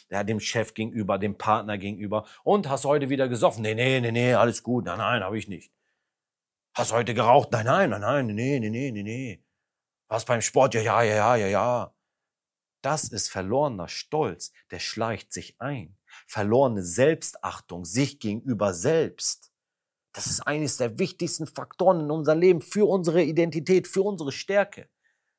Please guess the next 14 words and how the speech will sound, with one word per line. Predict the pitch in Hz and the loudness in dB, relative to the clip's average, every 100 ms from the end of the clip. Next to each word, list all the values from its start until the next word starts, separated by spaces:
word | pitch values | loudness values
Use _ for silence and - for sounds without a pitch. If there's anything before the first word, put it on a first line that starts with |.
| _ _ _ | _ _ _
Weil | 123 127 | 0 0
jedes | 123 226 220 214 - | 0 0 6 6 6
Mal, | 196 202 170 | 4 4 6
wenn | 151 | 2
du | 156 | 2
dich | 170 160 | -2 0
immer | 226 220 208 | 2 4 4
wieder | 180 202 | 4 2
im | 190 175 | 2 2
Kreis | - 202 190 - | 6 6 6 2
drehst, | 127 90 - - _ _ _ _ _ _ _ _ | -4 -2 -4 -8 _ _ _ _ _ _ _ _
du | 120 | -4
dir | 117 110 | 0 2
selbst | 95 160 185 180 - | 8 8 8 2 -8